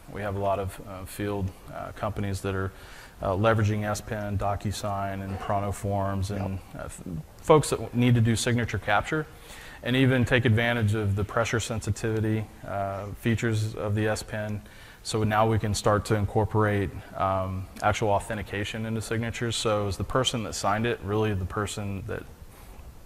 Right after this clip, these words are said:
Speaker 1: signs that way, right? Uh, so pressure sensitivity plays a role in that, maybe the angle of the pen,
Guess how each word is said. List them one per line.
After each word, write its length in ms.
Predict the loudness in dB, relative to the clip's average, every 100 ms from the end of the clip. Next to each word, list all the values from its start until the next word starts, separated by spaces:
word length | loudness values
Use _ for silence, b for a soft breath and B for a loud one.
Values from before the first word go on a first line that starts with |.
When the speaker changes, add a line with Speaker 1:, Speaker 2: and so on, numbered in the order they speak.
| -6
Speaker 1:
signs 540 | 4 4 4 0 0
that 180 | 2 2
way, 260 | 2 0 0
right? 300 | -2 -4 -6 -14 B B B B -6
Uh, 220 | -4 -2
so 200 | -2 2
pressure 300 | 2 4 2
sensitivity 600 | -2 -4 -2 0 2 2
plays 380 | 0 0 0 2
a 40 |
role 280 | 2 2 2
in 80 | 0
that, 400 | 2 2 0 -2
maybe 240 | 0 2
the 180 | 2 0
angle 420 | -2 0 2 2
of 60 | 0
the 80 | -2
pen, 440 | -2 -2 0